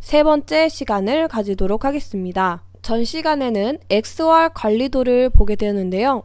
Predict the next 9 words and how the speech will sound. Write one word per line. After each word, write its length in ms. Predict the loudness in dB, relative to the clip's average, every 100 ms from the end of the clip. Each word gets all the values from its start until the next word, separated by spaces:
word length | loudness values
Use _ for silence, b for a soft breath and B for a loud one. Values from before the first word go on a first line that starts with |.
| -6
오늘은 420 | -4 0 0 -2 -4
X 360 | -6 -6 -4
관리도 420 | -2 0 0 -2 -4
따로, 400 | 0 0 -2 -6 -6
R 240 | -2 -2 -2
관리도법 760 | -4 -4 -2 -2 0 2 2
따로를 460 | 0 0 0 0 4
보도록 420 | 4 4 -2 -4
하겠습니다. 720 | -6 -8 -8 -6 -4 -6